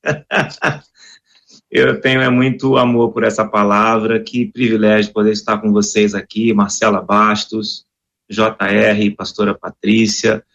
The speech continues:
pastor Giancarlo, esse príncipe da, da palavra.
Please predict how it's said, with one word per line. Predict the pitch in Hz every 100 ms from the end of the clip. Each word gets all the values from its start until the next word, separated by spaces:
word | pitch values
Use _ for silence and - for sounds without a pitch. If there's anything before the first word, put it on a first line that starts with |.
| _ -
pastor | 104 - 110
Giancarlo, | 104 98 - 113 110 110
esse | 104 104 -
príncipe | 101 123 123 - 104 107
da, | 107 98 101
da | 95 101
palavra. | 104 87 101 117 120 107 110 104